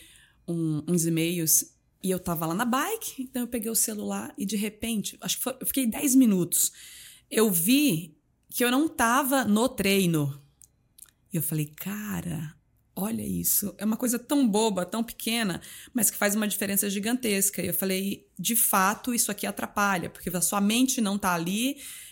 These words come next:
então você pode até tá dentro da cadência, tá com o batimento certinho, mas você não tá presente."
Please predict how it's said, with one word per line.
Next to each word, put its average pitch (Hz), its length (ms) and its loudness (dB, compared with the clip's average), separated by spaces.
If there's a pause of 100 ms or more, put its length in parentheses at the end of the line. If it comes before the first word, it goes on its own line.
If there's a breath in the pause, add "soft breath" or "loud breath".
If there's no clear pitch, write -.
(100)
então 202 400 -4
você 202 220 2
pode 220 220 0
até 226 280 0
tá - 160 -2
dentro 220 460 0
da 180 80 0
cadência, 202 800 0
tá 165 400 0
com 175 160 -6
o 175 100 -2
batimento 160 560 -2
certinho, 214 720 0 (360 loud breath)
mas 226 200 2
você 254 260 4
não 311 160 2
tá 277 160 2
presente." 285 880 0